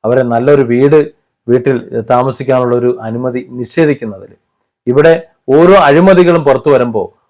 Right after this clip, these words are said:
ഓരോ ദുരന്തവും അഴിമതിയാക്കി സമ്പാദിക്കുന്ന നമ്മുടെ സർക്കാരിന്റെ നിലപാടുകൾ മനസ്സിലാക്കുമ്പോ, എങ്ങനെയാണ് നമ്മുടെ ഖജനാവിൽ പണമില്ലാതെ പോകുന്നത്, എന്തുകൊണ്ടാണ് നമുക്ക് ഈ ദുരന്തത്തിൽ ഇങ്ങനെ ജീവിക്കേണ്ടി വരുന്നത് എന്ന്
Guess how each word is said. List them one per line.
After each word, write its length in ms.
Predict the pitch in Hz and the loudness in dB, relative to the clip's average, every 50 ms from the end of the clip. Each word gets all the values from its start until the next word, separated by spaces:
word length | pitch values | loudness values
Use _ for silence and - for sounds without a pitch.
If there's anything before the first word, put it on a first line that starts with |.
| _ _ | _ _
ഓരോ 300 | 123 135 156 175 190 196 | 0 2 4 4 4 4
ദുരന്തവും 640 | 185 156 147 151 156 175 190 190 196 190 190 185 - | 4 4 4 4 4 4 4 4 4 4 2 2 0
അഴിമതിയാക്കി 640 | 135 139 160 175 196 196 180 185 175 160 143 - 160 | 0 0 2 2 2 2 4 4 2 2 2 -2 -8
സമ്പാദിക്കുന്ന 680 | 143 - 139 139 147 160 180 180 180 180 180 170 170 160 | -4 -4 -4 -2 0 2 2 2 2 0 -2 -4 -4 -2
നമ്മുടെ 260 | 156 147 147 143 139 | -2 -4 -4 -6 -6
സർക്കാരിന്റെ 520 | - 135 123 123 - 156 156 160 156 151 | -6 -8 -8 -8 -2 -2 -2 0 0 -4
നിലപാടുകൾ 680 | 135 120 117 120 135 151 156 180 175 175 175 165 160 | -4 -4 -4 -2 -2 0 2 2 2 2 2 0 -2
മനസ്സിലാക്കുമ്പോ, 680 | 151 139 131 117 - 131 127 123 113 - 117 107 104 95 - - _ _ _ _ _ _ - | -4 -6 -8 -8 -6 -4 -4 -4 -4 -6 -10 -10 -10 -10 -10 -12 _ _ _ _ _ _ -2
എങ്ങനെയാണ് 540 | 127 135 151 180 202 190 175 156 151 151 147 | -2 0 2 2 2 4 4 4 4 2 0
നമ്മുടെ 260 | 139 139 135 135 131 - | 0 0 0 -2 0 -2
ഖജനാവിൽ 420 | 127 117 123 139 143 147 143 147 135 | -4 -2 0 0 0 2 2 0 -2
പണമില്ലാതെ 600 | 117 - 127 123 139 147 151 143 143 143 139 139 | -2 -2 -2 -2 0 -2 0 2 2 2 0 0
പോകുന്നത്, 460 | 120 127 123 120 120 120 113 113 113 110 - _ _ _ _ _ - | -4 -4 -6 -6 -6 -8 -8 -8 -10 -10 -12 _ _ _ _ _ 0
എന്തുകൊണ്ടാണ് 580 | 143 165 185 202 208 196 185 175 165 160 156 | 0 2 4 4 4 4 4 4 4 4 4
നമുക്ക് 380 | 151 143 139 139 139 135 - 139 | 2 0 0 0 -2 -2 -2 -6
ഈ 80 | 151 | -4
ദുരന്തത്തിൽ 520 | 147 143 139 143 147 147 151 143 143 139 135 | 0 0 0 0 0 -2 -2 -2 -2 -6 -6
ഇങ്ങനെ 200 | 127 131 127 123 | -6 -6 -8 -8
ജീവിക്കേണ്ടി 460 | 120 127 147 156 156 156 147 143 135 | -4 -4 -4 -4 -2 -4 -4 -4 -4
വരുന്നത് 380 | 127 123 117 120 120 120 117 117 | -4 -4 -6 -8 -10 -12 -12 -12
എന്ന് 240 | 117 117 117 117 | -12 -12 -14 -16